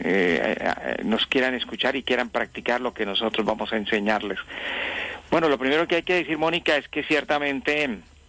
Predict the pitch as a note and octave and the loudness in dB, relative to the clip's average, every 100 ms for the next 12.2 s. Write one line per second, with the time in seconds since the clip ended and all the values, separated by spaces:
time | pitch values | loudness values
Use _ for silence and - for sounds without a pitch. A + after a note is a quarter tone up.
0 | - - A3 - G2+ G#2 B2 B2+ C3+ D3 | -14 -2 0 2 2 2 2 2 2 2
1 | B2+ G#2+ F#2+ F#2 F#2 F#2+ F#2+ G#2+ G#2 - | 2 2 2 0 2 0 0 -2 -2 2
2 | C3 D3 F3 - - - - - - - | 4 4 2 -6 -20 -20 -20 -20 -20 -10
3 | - A2 A2 G#2+ G#2+ G#2+ A#2+ A#2+ C3+ C3 | -2 0 2 2 2 2 2 2 0 0
4 | B2+ C#3 C3+ C3 A#2+ - B2 B2+ C#3 C3 | 2 4 4 4 2 0 0 2 2 0
5 | C3+ B2+ B2+ D3 E3+ C#3 A#2+ B2 A#2 A#2 | 0 2 4 2 2 2 2 0 -2 -2
6 | A#2+ A#2+ A#2+ A2+ B2 D#3+ E3 E3+ F3 - | 0 2 0 2 4 4 4 4 2 0
7 | - A#2 A#2 A2+ A2 A2 G#2 G#2 G#2 - | 0 2 4 2 2 2 4 2 0 -2
8 | A2+ G#2+ A2 B2+ B2 C3+ B2+ B2 C3+ C#3 | -2 0 0 0 0 0 0 2 2 2
9 | - - - - - - - - E3 F#3 | 0 -16 -18 -16 -16 -18 -2 2 4 4
10 | - C#3 B2+ A#2 C#3+ D3+ D3+ E3 D#3+ - | 0 -2 -2 0 2 2 0 0 0 0
11 | C3 B2 - B2 A2+ B2 A2 E3 F3 E3 | -4 -4 -2 -2 0 -2 0 2 2 2
12 | C3+ C#3+ | 0 0